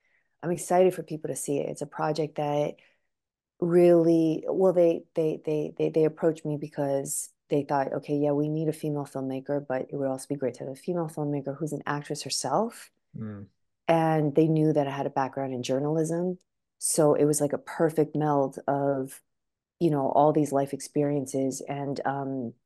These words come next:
Speaker 1: you know, uh, uh, uh, career experiences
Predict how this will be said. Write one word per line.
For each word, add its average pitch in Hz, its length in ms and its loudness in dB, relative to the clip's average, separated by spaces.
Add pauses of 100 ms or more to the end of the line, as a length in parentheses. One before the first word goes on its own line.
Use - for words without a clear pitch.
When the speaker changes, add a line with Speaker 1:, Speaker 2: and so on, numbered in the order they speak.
(140)
Speaker 1:
you 170 100 -2
know, 123 200 -4
uh, 123 320 -4 (400)
uh, 90 300 -6 (340)
uh, 127 200 -8
career 131 840 0 (560)
experiences 143 840 -2